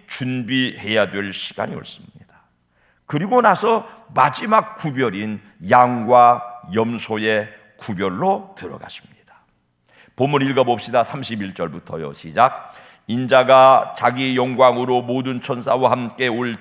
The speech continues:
때에 자기 영광의 보좌에 앉으리니, 처음에 예수님이 세상에 오실 때는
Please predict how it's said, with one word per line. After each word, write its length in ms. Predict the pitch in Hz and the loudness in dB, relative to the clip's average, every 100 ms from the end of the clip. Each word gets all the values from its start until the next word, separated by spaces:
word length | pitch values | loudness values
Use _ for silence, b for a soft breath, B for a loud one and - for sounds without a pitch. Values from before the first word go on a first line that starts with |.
| - | -2
때에 500 | 127 107 135 107 82 - B B | -2 2 2 2 0 -12 B B
자기 320 | 123 123 143 | 0 0 0
영광의 540 | 123 127 135 135 139 | -2 2 2 4 0
보좌에 500 | - 120 127 120 117 | -2 -4 0 2 4
앉으리니, 800 | 113 104 95 92 87 87 82 76 - _ b b | 2 0 -4 -8 -10 -12 -14 -16 -20 _ b b
처음에 440 | - 165 170 175 160 | 0 2 2 2 2
예수님이 500 | 165 165 165 165 160 | 0 0 -6 -6 -2
세상에 380 | 151 151 156 | 0 2 2
오실 360 | 160 147 156 143 | 0 -4 -6 -4
때는 340 | 147 151 151 | -2 -2 -2